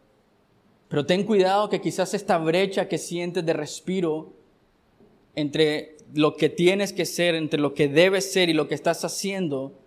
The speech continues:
no significa que Dios no va a juzgar tus pecados. Y eso es lo que el mora-, el, la, la trampa en la que el moralista cae.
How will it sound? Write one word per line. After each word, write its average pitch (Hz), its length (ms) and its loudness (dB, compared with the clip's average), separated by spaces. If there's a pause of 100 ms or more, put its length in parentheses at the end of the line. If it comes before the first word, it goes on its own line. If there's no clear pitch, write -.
(180)
no 180 140 0
significa 180 720 -2
que 156 100 -4
Dios 156 300 -2
no 165 240 -2
va 165 240 -2
a 147 60 -8
juzgar 147 480 -6
tus 139 160 -8
pecados. 190 640 -10 (1400)
Y 151 100 0
eso 156 120 -2
es 190 120 -4
lo 202 180 2
que 196 80 2
el 185 80 2
mora-, 170 240 2
el, 165 240 0
la, 160 220 0
la 165 340 2
trampa 202 320 2
en 185 60 2
la 170 100 0
que 180 80 -4
el 170 80 -2
moralista 170 560 0
cae. 185 480 -4